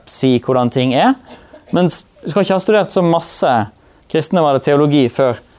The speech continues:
ting blir mye mer komplisert, og, og vi kunne ha trukket tvil mye av det som sto i den læreboka.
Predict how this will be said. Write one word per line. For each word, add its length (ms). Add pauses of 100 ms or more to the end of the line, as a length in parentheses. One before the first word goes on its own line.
(540)
ting 160
blir 160
mye 160
mer 160
komplisert, 640
og, 260
og 100
vi 80
kunne 160
ha 40
trukket 240
tvil 240
mye 80
av 80
det 80
som 120
sto 220 (640)
i 120
den 160
læreboka. 500